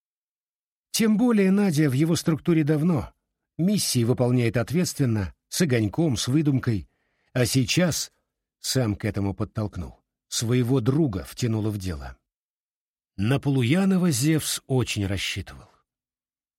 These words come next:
Он давно искал пути, как максимально эффектнее выйти из тени, обратиться из самодеятельной тайной структуры в мощный и влиятельный благотворительный фонд.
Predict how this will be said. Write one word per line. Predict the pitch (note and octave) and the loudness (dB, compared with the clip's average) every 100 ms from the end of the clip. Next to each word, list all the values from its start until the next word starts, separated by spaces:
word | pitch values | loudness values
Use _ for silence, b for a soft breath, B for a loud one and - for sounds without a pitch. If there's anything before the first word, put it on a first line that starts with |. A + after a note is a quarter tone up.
| _ - | _ -2
Он | C#3+ | 0
давно | C#3 C#3+ F#3 F#3 | 2 0 2 2
искал | D3 F3+ E3 | 0 -2 -2
пути, | - E3 - B2 F#2+ | -2 -4 0 0 0
как | B2 - | -2 0
максимально | A#2+ - C3 C3+ B2 | -2 0 0 2 2
эффектнее | B2+ C3 C3+ - F3+ F3+ - A2+ G2 | 0 -2 -4 -4 -4 -4 -2 0 0
выйти | F#2 B2 A2+ - | 0 0 -2 -2
из | D3 - - | -2 -2 -6
тени, | D3+ E2 - _ _ _ _ _ _ _ | -8 -8 -14 _ _ _ _ _ _ _
обратиться | G#2+ G2+ B2 - D3 - C3+ | -4 0 -2 0 -2 0 -4
из | - C3+ - - | -2 -2 -2 -4
самодеятельной | - - B2+ B2+ D3+ D3 G#2 A#2+ A2+ G#2 | -4 0 0 0 0 0 0 0 0 0
тайной | D3+ B2 A2 | -2 0 0
структуры | G2+ - A#2+ - G3 B2+ G#2 | -2 -4 -6 -4 -2 0 -2
в | F2 | -2
мощный | A#2+ F#3+ F3+ - F#2 - - _ _ _ | 0 0 -2 -4 -8 -10 -18 _ _ _
и | A2+ | -2
влиятельный | G#2+ A2 A#2+ D#3 B2+ G#2 F#2+ | 0 0 0 0 -2 -2 -2
благотворительный | E2+ A2+ A#2 B2 B2 - B2+ C3+ | -4 -4 -4 -4 -4 -2 -4 -4
фонд. | - G2+ - - | -6 -12 -14 -20